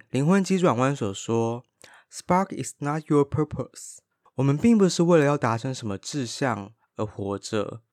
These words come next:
我们活着就是为了好好感受人生。即使没有伟大的梦想，认真活在当下，就足以让我们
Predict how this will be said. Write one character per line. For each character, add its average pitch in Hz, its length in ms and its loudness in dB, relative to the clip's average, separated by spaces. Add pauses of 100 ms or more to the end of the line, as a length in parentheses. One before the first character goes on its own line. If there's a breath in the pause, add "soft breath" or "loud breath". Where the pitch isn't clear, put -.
(140)
我 120 80 -6
们 120 120 -2
活 139 300 2
着 147 380 -2 (100)
就 143 100 -6
是 147 140 -4
为 139 160 4
了 127 140 4
好 113 180 -4
好 110 200 -2
感 98 200 -6
受 110 240 -4
人 98 220 -6
生。 104 500 -4 (280)
即 190 160 0
使 214 200 0
没 180 120 2
有 185 120 4
伟 147 180 4
大 131 180 2
的 131 80 -2
梦 139 300 0
想， 110 420 -4 (360 soft breath)
认 196 180 2
真 180 220 0
活 139 160 0
在 139 160 0
当 123 260 -2
下， 104 420 -4 (360 soft breath)
就 127 160 -2
足 110 200 -4
以 104 60 -4
让 110 260 -2
我 107 140 -6
们 101 300 -10